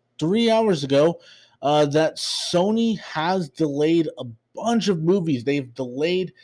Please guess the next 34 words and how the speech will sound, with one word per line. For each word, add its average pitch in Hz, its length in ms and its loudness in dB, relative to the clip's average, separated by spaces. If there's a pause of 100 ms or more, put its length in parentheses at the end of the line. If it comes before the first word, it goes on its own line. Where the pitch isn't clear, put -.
(420)
uh, 120 240 -4
so - 300 0
many 185 200 2
mov-, 147 360 2
uh, 127 280 0 (280)
they 143 180 0
have 131 140 0 (180)
delayed, 165 560 2 (500)
uh, 143 260 2
a 143 60 -2
couple 277 500 2
of, 190 140 2
uh, - 640 -16 (100)
big 226 220 2
movies, 196 640 2 (1200)
uh, 151 360 -2
and 156 120 0
have 139 180 -2
given 196 300 4
release 196 320 4
dates 170 220 2
to 151 80 -4
some 147 220 -2
of 139 60 -4
them, 143 220 -2 (500)
um, 139 380 0
and 190 180 2
have 180 160 2
even 160 340 4
moved 151 360 4
one 143 240 2
of 127 140 0
their 127 420 6
movies 120 480 0